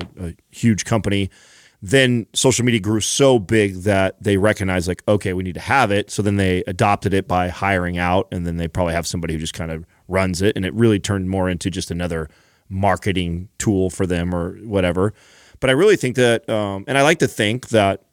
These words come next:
Mind Pump is a little ahead of the curve, uh, than some of these other companies, that we, we really looked at our social media as, as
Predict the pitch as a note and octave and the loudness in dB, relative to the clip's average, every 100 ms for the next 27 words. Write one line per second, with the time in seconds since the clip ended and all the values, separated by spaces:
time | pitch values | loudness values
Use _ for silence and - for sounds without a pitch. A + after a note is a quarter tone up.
0 | _ - G#2+ A2+ A2 A2+ A#2 A2 G2+ G2+ | _ -8 -4 0 2 2 2 0 2 0
1 | G2 G2+ G2 F#2+ - G2 F2+ G#2 F#2+ - | 2 4 2 0 -4 -2 2 2 0 -2
2 | G2+ F#2+ G#2+ G2+ A#2 F#2+ F#2+ F2+ G2 - | 0 0 -2 -4 -6 -4 -2 -2 -4 -4
3 | G#2+ F#2 F2+ F2+ - G2 F2+ G2 A2+ G2 | -2 0 -2 -2 -2 -6 -4 -4 -2 0
4 | F2+ F2+ _ _ _ _ _ _ - G2+ | 0 -2 _ _ _ _ _ _ -6 -2
5 | A#2 A2+ A2 - - G#2 C3 B2+ B2 A#2 | 0 -2 -6 -10 -8 2 4 6 6 4
6 | G#2 A2 - G#2 G2 G2 F#2+ - A2 - | 4 0 2 0 0 0 0 2 0 0
7 | G2 A#2+ A#2+ G2 F#2+ F#2+ F#2+ - F#2+ | -2 0 4 4 2 0 0 0 0